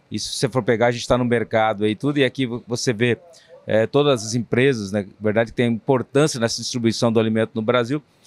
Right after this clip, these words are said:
é discutindo sobre isso. Primeiro sobre desperdício, que é uma coisa muito importante, eu acho que foi uma das coisas que mais me chamou a atenção,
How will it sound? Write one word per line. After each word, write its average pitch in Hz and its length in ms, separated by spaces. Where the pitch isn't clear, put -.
é 151 120
discutindo 170 400
sobre 175 260
isso. 143 120
Primeiro 156 220
sobre 147 220
desperdício, 131 640
que - 80
é - 20
uma 123 60
coisa 131 180
muito 139 200
importante, 131 480
eu 131 40
acho 127 120
que - 40
foi 147 120
uma 135 80
das 117 160
coisas 139 180
que 131 80
mais 135 240
me 139 100
chamou 120 280
a - 20
atenção, 120 420